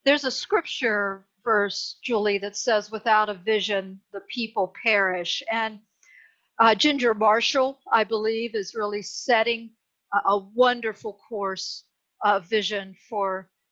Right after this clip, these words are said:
H P N A. And, but as to palliative care in general, I, I've, um, joked before with, uh, one of the chaplains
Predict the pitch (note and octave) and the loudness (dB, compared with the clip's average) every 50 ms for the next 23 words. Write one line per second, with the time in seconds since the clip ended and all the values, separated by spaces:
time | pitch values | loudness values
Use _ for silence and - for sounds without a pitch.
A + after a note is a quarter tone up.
0 | _ _ _ _ A3+ A3 A3 - - - - - A#3 G3+ G3 F#3+ F#3+ G3 G3+ G3+ | _ _ _ _ 0 0 0 0 -6 -8 -10 -8 -6 -4 -4 -4 -4 -4 -6 -4
1 | G3 F#3+ F#3 F3+ F3+ F3+ F#3+ - G3+ G#3 G3 G3 G3 F#3+ - _ _ _ _ _ | -4 -4 -4 -6 -6 -8 -10 -10 -10 -10 -10 -10 -14 -20 -20 _ _ _ _ _
2 | _ _ - - _ _ _ _ _ _ _ C4 C#4 C#4 C#4 C#4 C#4 - - - | _ _ -20 -20 _ _ _ _ _ _ _ 2 4 4 4 2 0 -4 -12 -18
3 | - - - _ - - - C4+ C4+ B3+ B3 B3 A#3 A#3 A#3 A3 G#3+ G#3+ _ _ | -20 -20 -20 _ -14 -8 -4 -2 0 0 0 0 -2 -4 -4 -6 -8 -10 _ _
4 | _ _ _ _ _ - B3+ C#4 C#4 C4+ B3 A3+ A3 - - - - B3 B3+ A#3 | _ _ _ _ _ 0 2 4 6 6 4 4 0 -2 -8 -12 -4 0 2 2
5 | A3+ A3 G3+ F#3+ F#3 - A#3 G#3+ G3 G#3 G#3+ A#3 B3 C4 C#4 D4 D4 _ _ _ | 2 2 0 -2 -6 -4 -2 0 0 0 2 2 4 4 4 2 0 _ _ _
6 | _ _ _ _ _ _ G#3 A3 G#3+ - G#3 G#3+ G3+ G#3 G3+ G3+ G3 F#3+ _ - | _ _ _ _ _ _ 4 4 4 4 2 2 2 2 0 -2 -6 -14 _ -14
7 | - - - G3 F#3+ F#3 F#3 F3+ F#3+ G3 - _ _ G3 - C#4 C4+ C4+ C4+ - | -10 -2 2 2 2 2 2 -2 -6 -14 -20 _ _ 0 4 4 4 4 2 0
8 | - - A#3 F3+ - - B3 A3 G#3 G#3+ G3+ G3+ G3 G3+ G3+ G3+ G#3+ G#3+ G3+ G3+ | -4 -4 -4 -4 -2 0 2 4 6 6 4 4 2 0 -2 -2 0 0 0 0
9 | G3 - - _ - - _ _ G#3 G3 F#3+ G3 G#3 A3+ A3+ A3 G#3+ G3 G3+ G3 | -2 -4 -12 _ -20 -20 _ _ 2 2 4 2 2 0 0 0 -2 -4 -6 -8
10 | F3 - - - B3+ A#3 A#3 A#3+ A#3 - A3 G3+ F#3+ F#3 F3 F3+ E3+ - - | -6 -4 -4 0 2 2 2 2 0 0 -2 -2 -2 -2 -6 -10 -14 -18 -20